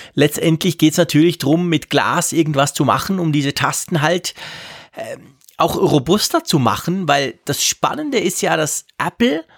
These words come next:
mit der Tastatur, die ich ja wirklich liebe, ich find die Butterfly-Tastatur extrem praktisch. Ich, ich schreib schneller und besser auf der als auf den, den Vorgängertastaturen. Mir gefällt die, aber das kann man einfach nicht wegdiskutieren.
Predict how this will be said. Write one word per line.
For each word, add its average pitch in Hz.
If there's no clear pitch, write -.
mit 160
der 170
Tastatur, 160
die 156
ich -
ja 127
wirklich 156
liebe, 156
ich 120
find 143
die 139
Butterfly-Tastatur 123
extrem 214
praktisch. -
Ich, -
ich -
schreib 147
schneller 180
und 185
besser 175
auf 147
der 147
als 143
auf 143
den, 139
den 135
Vorgängertastaturen. 127
Mir 147
gefällt 185
die, 135
aber 240
das -
kann 143
man 143
einfach 143
nicht 127
wegdiskutieren. 165